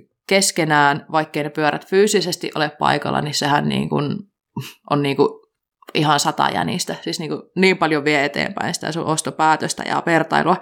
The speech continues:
Öm, että niin tota, ihan huikea, todella hyvä vinkki. Ja sitten täällä työkalussa oli muitakin laskureita, ja Hermanni täällä ajattelee, että ehkä semmonen niin kuin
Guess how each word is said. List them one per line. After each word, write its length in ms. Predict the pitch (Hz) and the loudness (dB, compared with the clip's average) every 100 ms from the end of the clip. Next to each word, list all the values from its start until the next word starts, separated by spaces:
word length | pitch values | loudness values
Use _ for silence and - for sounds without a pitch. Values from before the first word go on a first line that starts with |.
| - - - - - 160 | -4 -14 -14 -16 -6 2
Öm, 420 | 151 147 147 139 139 _ _ _ _ _ _ _ _ - - - | 4 4 2 -2 -10 _ _ _ _ _ _ _ _ -20 -10 0
että 300 | 165 - 147 | 0 2 2
niin 200 | 147 147 | 2 2
tota, 720 | 151 147 - 143 139 143 143 - _ _ _ _ _ _ _ _ _ - | 0 -2 -2 0 2 2 0 -4 _ _ _ _ _ _ _ _ _ 2
ihan 280 | 175 165 156 | 4 4 4
huikea, 460 | 156 151 151 156 170 180 | 4 4 0 -2 -2 -2
todella 280 | 190 196 180 | 2 2 2
hyvä 240 | 180 160 | 0 2
vinkki. 400 | 156 151 - 151 | 0 -2 -4 -2
Ja 100 | 175 | 0
sitten 300 | 165 185 196 | -2 -4 -6
täällä 360 | - 190 190 180 - - - - | 0 2 4 2 -2 -20 -12 0
työkalussa 580 | 208 202 196 185 - - | 2 2 2 0 -2 -2
oli 140 | 160 | -2
muitakin 640 | 175 220 240 175 151 151 | 0 2 2 0 -4 -2
laskureita, 680 | 147 151 - - 143 143 135 | 0 0 -2 -4 -2 -2 -4
ja 280 | 143 139 143 - | -2 2 2 0
Hermanni 360 | 160 147 147 147 | -2 0 -2 -4
täällä 360 | 147 143 143 | -4 -2 2
ajattelee, 420 | 147 - 143 139 147 | 0 -2 -4 -2 -2
että 280 | 151 - | -4 -4
ehkä 300 | - 143 - | -4 -4 -4
semmonen 460 | 156 143 147 143 147 | -4 -2 0 -2 -2
niin 200 | 147 147 | -2 -2
kuin 200 | 147 147 | -2 -2